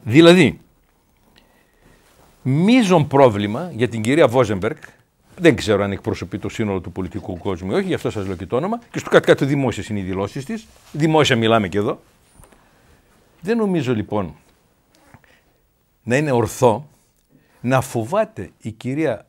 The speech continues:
Βόζενμπεργκ και να ανησυχεί, μην εκτεθεί η χώρα στο εξωτερικό, όταν μαθευτούν αυτά, και αν μαθευτούν από την κυρία Καριστιανού ή από οποιοδήποτε άλλο, αν μαθευτούν αυτά που έγιναν με τα τρένα.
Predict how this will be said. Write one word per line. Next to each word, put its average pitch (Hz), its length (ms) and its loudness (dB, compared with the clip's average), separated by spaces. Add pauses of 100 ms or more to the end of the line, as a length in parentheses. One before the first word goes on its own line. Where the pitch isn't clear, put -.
Βόζενμπεργκ 101 640 -4
και 120 120 -4
να 107 120 -2
ανησυχεί, 101 680 -10 (720)
μην 190 280 -4
εκτεθεί 202 540 -6
η 190 40 -2
χώρα 185 360 -4
στο - 160 -6
εξωτερικό, 110 800 -6 (500)
όταν 214 520 8
μαθευτούν 156 840 0 (140)
αυτά, 196 560 2
και 175 100 2
αν 170 100 4
μαθευτούν 135 440 -2
από 104 100 -4
την 113 100 -10
κυρία 147 200 0
Καριστιανού 127 500 -2
ή 104 180 -8
από 107 120 -12
οποιοδήποτε 110 460 -6
άλλο, 214 200 -4 (840)
αν 175 180 -4
μαθευτούν 185 500 -10
αυτά 165 220 -10
που - 180 -12
έγιναν 131 380 -12
με - 120 -20
τα 202 80 -18
τρένα. 202 400 -14